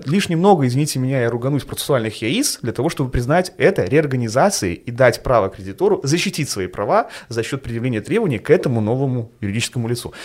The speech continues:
Вот и все. Это нужно просто, э, основывать свое решение на праве, не на норме, нормативистском понимании закона, да, а на праве.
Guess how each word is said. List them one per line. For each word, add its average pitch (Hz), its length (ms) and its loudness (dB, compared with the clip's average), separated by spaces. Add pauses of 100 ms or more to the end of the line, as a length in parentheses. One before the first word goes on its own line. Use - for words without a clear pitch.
(120)
Вот 131 220 2
и 208 60 2
все. 92 340 -4 (240)
Это 147 240 -2
нужно 143 520 0 (120)
просто, 113 640 -4 (240)
э, 113 540 -2
основывать 143 520 0
свое - 160 -6
решение 196 320 -4
на 131 240 -4
праве, 139 420 0
не 131 140 -2
на 113 140 -4
норме, 180 420 0
нормативистском 131 680 -4
понимании 120 520 -2
закона, 104 520 -2
да, 120 280 -4
а 120 60 -6
на 143 140 -2
праве. 113 400 0